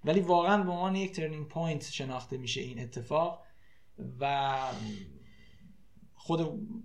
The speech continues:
گری کاسپاروف هم خیلی علوم اوایل تعجب کرده بود از این موضوع و اینها، ولی خب رفته رفته این حقیقت رو پذیرفت که خب ماشین‌ها، اه، چجوری هستن و می‌تونن چقدر،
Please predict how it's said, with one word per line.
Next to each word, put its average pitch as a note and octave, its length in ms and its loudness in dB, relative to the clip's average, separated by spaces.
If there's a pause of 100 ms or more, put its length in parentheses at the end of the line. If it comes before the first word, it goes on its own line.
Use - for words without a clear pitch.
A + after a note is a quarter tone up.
گری C3+ 180 -2
کاسپاروف C#3 420 -4
هم D#3+ 100 0
خیلی D#3 240 -2
علوم D3 280 0
اوایل C3+ 360 -2 (160)
تعجب C3 420 -6
کرده C#3+ 280 -2
بود D3+ 180 -6
از C#3 140 -4
این D3+ 100 -6
موضوع D3 340 -8
و D3+ 40 -8
اینها، D#3 400 -4
ولی E3 120 -2
خب D3+ 200 -2
رفته D3 260 -2
رفته D3 300 -2
این D3+ 80 -4
حقیقت C#3 380 -2
رو D#3 60 -6
پذیرفت C#3 560 -4
که B2+ 120 -6
خب B2 200 -8
ماشین‌ها، B2+ 640 -6 (760)
اه، G#2+ 440 -8
چجوری B2+ 400 -4
هستن C3 300 -4
و C3 60 -10
می‌تونن C3 320 -10
چقدر، C3 340 -4